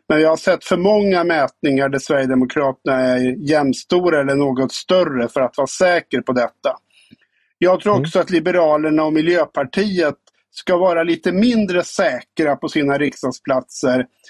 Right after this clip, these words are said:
Speaker 1: än vad kanske en del av mätningarna har visat.
Speaker 2: Okej, höjer ett varningsfinger där. Eh, vi kanske återkommer till det. Vänder mig till Per så länge. Det är lite olika bud nu, eh, framförallt mellan Novus och sifo. Då skiljer det ju faktiskt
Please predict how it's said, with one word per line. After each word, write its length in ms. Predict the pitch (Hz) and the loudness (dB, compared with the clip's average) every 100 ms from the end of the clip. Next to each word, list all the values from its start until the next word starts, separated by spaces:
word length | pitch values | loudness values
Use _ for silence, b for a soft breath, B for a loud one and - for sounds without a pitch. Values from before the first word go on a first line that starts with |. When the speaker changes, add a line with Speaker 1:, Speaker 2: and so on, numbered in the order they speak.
| b _ 156 | b _ -2
Speaker 1:
än 140 | 139 | -2
vad 160 | 135 131 | -2 -4
kanske 340 | 143 131 147 | -4 -2 -2
en 80 | 135 | 0
del 180 | 135 131 | 0 0
av 80 | |
mätningarna 560 | 139 131 - 135 123 120 | 0 -2 -2 -2 -2 0
har 120 | 123 | 0
visat. 500 | 131 131 123 170 - _ - _ _ _ _ _ - | 0 0 0 -4 -4 _ -20 _ _ _ _ _ -6
Speaker 2:
Okej, 260 | 170 180 - - | -4 -2 -4 -6
höjer 260 | - 151 | 0 2
ett 120 | 156 | 2
varningsfinger 520 | 156 143 147 - 170 160 | 2 0 -2 -4 -2 0
där. 180 | 151 165 - | 0 -2 0
Eh, 220 | 165 165 | 2 2
vi 80 | 175 | -2
kanske 220 | 160 190 | -4 -2
återkommer 300 | 170 - 175 | -2 -2 -2
till 80 | 165 | 0
det. 140 | 190 - B B B B - | 0 -4 B B B B -6
Vänder 180 | 160 | -2
mig 140 | 202 208 | -2 -2
till 100 | 208 | -2
Per 200 | 208 226 | -2 -2
så 120 | - | 0
länge. 400 | 214 180 185 190 151 175 | 0 2 0 -2 -4 -2
Det 140 | 190 | 0
är 40 | |
lite 140 | 240 277 | 0 0
olika 240 | 240 226 | 0 0
bud 280 | 185 190 170 | 0 0 2
nu, 300 | 156 151 165 | 2 2 0
eh, 240 | 131 151 | -4 -6
framförallt 360 | 170 202 208 233 | -2 0 0 0
mellan 240 | 226 202 | 0 2
Novus 600 | 190 175 175 170 175 - - B B B - | 2 2 2 2 0 -6 -18 B B B -10
och 140 | 160 | -6
sifo. 420 | - 208 233 - | -2 -2 -2 0
Då 100 | 156 | -2
skiljer 200 | 156 208 | 0 2
det 60 | 185 | 2
ju 80 | 170 | 2
faktiskt 440 | 147 151 143 - | 0 -4 -8 -12